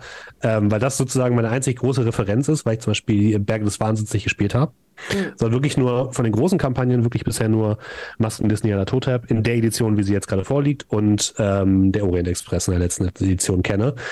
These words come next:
Speaker 1: Ansonsten kenn ich die ganzen großen Kampagnen für Cthulhu gar nicht.
Speaker 2: Gibt, also, ich mein, das sind ja die drei, ne? <laughs>
Speaker 1: Genau.
Speaker 2: Aber, und mir geht's genauso. Ich kenn jetzt den Orient Express, weil da sind wir noch drin.
Speaker 1: Mhm.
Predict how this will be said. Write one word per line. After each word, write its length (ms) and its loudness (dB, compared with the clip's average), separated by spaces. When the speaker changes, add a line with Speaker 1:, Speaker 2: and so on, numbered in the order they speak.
Speaker 1:
Ansonsten 280 0
kenn 160 0
ich 80 0
die 100 0
ganzen 280 0
großen 480 2
Kampagnen 440 0
für 100 -4
Cthulhu 300 -2
gar 160 -2
nicht. 260 -4
Speaker 2:
Gibt, 200 -10
also, 160 -2
ich 120 -6
mein, 140 -2
das 100 -6
sind 160 -2
ja 60 -6
die 100 -6
drei, 280 -8
ne? 360 -8
<laughs> 140 -4
Speaker 1:
Genau. 300 -2
Speaker 2:
Aber, 140 2
und 100 0
mir 100 -2
geht's 140 -4
genauso. 600 -4
Ich 180 -14
kenn 200 -6
jetzt 180 -8
den 120 -6
Orient 320 -8
Express, 440 -12
weil 200 -10
da 120 -2
sind 180 -2
wir 80 -4
noch 140 -8
drin. 360 -6
Speaker 1:
Mhm. 440 2